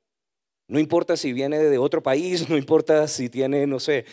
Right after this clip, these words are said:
eh, otra familia, no importa de dónde haya venido usted, si usted es un hijo de Dios, entonces tenemos comunión, somos hermanos, somos familia. Y la verdadera comunión es dentro del señorío de Cristo. Cuando una persona recibe a Jesús como Señor y Salvador, ahora vamos a ser familia eternamente.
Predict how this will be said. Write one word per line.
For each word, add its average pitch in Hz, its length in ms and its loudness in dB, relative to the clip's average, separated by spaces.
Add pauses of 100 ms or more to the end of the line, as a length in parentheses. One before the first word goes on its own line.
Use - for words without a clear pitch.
(200)
eh, 117 240 0
otra 139 480 0
familia, 147 580 0
no 131 80 -2
importa 139 320 0
de 139 80 6
dónde 147 240 2
haya 165 160 4
venido 160 220 2
usted, 170 440 0
si - 320 -10
usted 170 320 -2
es 175 140 -2
un 190 80 -4
hijo 170 160 2
de 143 60 6
Dios, 160 380 2 (300)
entonces 107 240 -4
tenemos 107 280 -6
comunión, 85 380 -12
somos 123 260 -6
hermanos, 95 420 -6
somos 120 240 -6
familia. 110 400 -4 (240)
Y 147 180 2
la 123 140 2
verdadera 117 480 2
comunión 143 400 -2
es 127 120 -2
dentro 139 320 0
del 113 100 -2
señorío 120 540 -4
de 120 100 -2
Cristo. - 440 -6 (840)
Cuando 120 240 -2
una 170 140 -2
persona 147 360 -2
recibe 147 380 -4
a - 20 -2
Jesús 160 280 -2
como 160 160 -4
Señor 131 220 -2
y 151 40 -4
Salvador, 143 480 2
ahora 110 240 0
vamos 131 220 -6
a 110 40 -6
ser 117 160 -4
familia 139 480 -6
eternamente. 87 800 -6